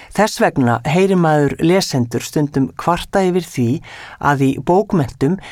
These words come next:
sé margt óskýrt og illskiljanlegt.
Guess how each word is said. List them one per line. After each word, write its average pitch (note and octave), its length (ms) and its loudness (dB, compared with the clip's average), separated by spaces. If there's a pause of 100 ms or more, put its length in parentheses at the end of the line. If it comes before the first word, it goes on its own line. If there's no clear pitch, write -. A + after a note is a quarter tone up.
(100)
sé - 260 0
margt E3 440 -2
óskýrt - 880 -2
og D3 240 -2
illskiljanlegt. - 1120 -4